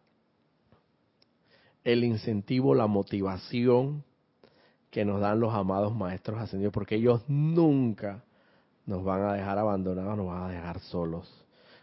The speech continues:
Mientras no estemos ascendidos, mientras no podamos depender entera y totalmente de nuestra magna y todopoderosa presencia, yo soy, ellos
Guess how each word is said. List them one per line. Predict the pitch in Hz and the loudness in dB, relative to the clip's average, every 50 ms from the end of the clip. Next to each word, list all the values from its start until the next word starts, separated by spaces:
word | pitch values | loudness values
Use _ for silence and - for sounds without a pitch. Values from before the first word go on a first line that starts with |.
| _ _ | _ _
Mientras | - 104 98 95 95 98 95 92 | -4 -2 -2 -2 -2 -4 -4 0
no | 104 120 131 151 | 0 2 2 2
estemos | 151 131 - - 147 143 147 151 143 131 | 2 0 -2 0 0 2 2 2 2 0
ascendidos, | 113 - - 98 95 104 127 156 185 180 165 156 156 165 170 - - _ _ _ _ _ _ _ _ | -2 -2 -4 -4 -2 0 0 2 4 6 6 6 6 4 2 -2 -10 _ _ _ _ _ _ _ _
mientras | - 113 101 95 95 - 104 101 101 98 95 - - | -2 0 0 0 0 -2 -2 -2 -4 -4 -6 -6 0
no | 117 117 120 123 | 2 2 2 4
podamos | 139 131 131 127 127 139 143 143 | 4 4 6 6 6 4 4 4
depender | 131 110 - - 107 101 101 107 120 127 131 - | 2 2 0 0 -2 0 2 2 4 2 2 2
entera | - 117 113 113 107 107 - 151 151 156 151 143 135 | 0 -2 0 -2 -2 0 0 2 4 4 4 2 0
y | 120 | 0
totalmente | - - 107 - - 123 120 123 127 123 123 123 - 127 | 0 -2 -2 0 2 2 2 2 2 0 0 0 0 2
de | 120 113 104 | 2 2 2
nuestra | 101 92 - - - 101 | 0 -2 -4 -6 -6 -4
magna | 101 104 110 110 110 113 110 | -2 0 0 0 0 0 -2
y | 107 104 | -2 -2
todopoderosa | - 113 113 110 104 110 101 101 104 95 120 117 | 0 2 2 2 2 0 0 -2 0 0 0 0
presencia, | 113 107 98 - 117 113 110 - 120 104 101 101 101 | 0 -2 -2 -2 -2 -2 -2 -2 -2 -2 -2 -4 4
yo | - 135 156 160 170 | 10 12 12 12 12
soy, | 165 - - - 165 147 135 123 113 110 113 120 - _ _ _ _ _ _ _ _ _ _ _ _ _ _ _ _ _ _ _ _ _ _ _ _ _ _ _ _ _ _ _ _ _ _ _ _ _ _ - | 10 6 6 10 12 12 12 10 8 4 0 -6 -14 _ _ _ _ _ _ _ _ _ _ _ _ _ _ _ _ _ _ _ _ _ _ _ _ _ _ _ _ _ _ _ _ _ _ _ _ _ _ -2
ellos | 101 104 107 107 104 113 113 110 113 - - - | 0 0 2 2 4 4 4 4 2 -2 -10 -18